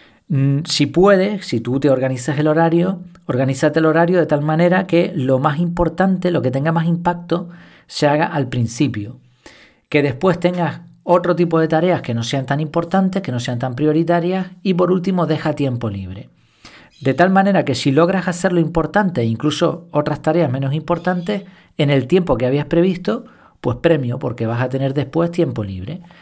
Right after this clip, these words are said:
En el peor de los casos, pues bueno, pues el tiempo que, que había dejado ese hueco por si acaso, lo gastarías en el trabajo. Un punto extra que me gustaría sí decir, y es que no todo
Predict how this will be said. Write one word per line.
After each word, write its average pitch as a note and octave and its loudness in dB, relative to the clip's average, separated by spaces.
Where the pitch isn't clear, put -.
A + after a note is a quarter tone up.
En C#3 0
el C#3 2
peor E3+ 4
de G3 2
los F#3 0
casos, E3 -2
pues A#2 -6
bueno, A#2+ -4
pues A2 -4
el A#2+ -2
tiempo C3+ 0
que, - -2
que B2+ -2
había D3 -2
dejado D3 -2
ese - -4
hueco D#3+ 0
por D3 -6
si D#3+ -4
acaso, E3+ -2
lo C3+ 0
gastarías B2+ -2
en A#2 -4
el G2 -6
trabajo. F#2+ -16
Un F3 2
punto A3 2
extra G3+ -2
que F3 -2
me E3+ 4
gustaría D3+ 2
sí D#3 0
decir, E3+ 2
y D#3 0
es - 0
que G3+ 0
no D#3 2
todo F3+ 2